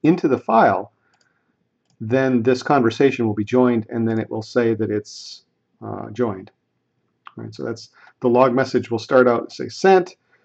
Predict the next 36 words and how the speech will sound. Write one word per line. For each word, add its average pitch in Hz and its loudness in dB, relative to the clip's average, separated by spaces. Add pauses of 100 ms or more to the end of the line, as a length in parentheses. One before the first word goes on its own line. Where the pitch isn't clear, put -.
(200)
It'll 110 -6
wait 160 2 (240)
for 117 -6
the 107 -6
file 151 8
to 139 -2
change. 127 0
When 120 2
it 110 -6
changes, 135 2 (160)
uh, 101 -4 (480)
this 127 -2
will 113 -8
change 113 -4 (120)
and 110 -8
say 104 -6
sent, 101 -8
and 107 -6
it'll 107 -8
give 107 -4
you 104 -6
the 101 -10
time 104 -10
that, 98 -16 (140)
that 107 -10
it's, - -18
uh, 110 -14 (1600)
it's, 113 -10
it's 113 -10
doing 110 -2
things. 101 -12
So 120 0
we're 113 2
gonna 120 -4
say, 117 -2 (120)
uh, 113 -10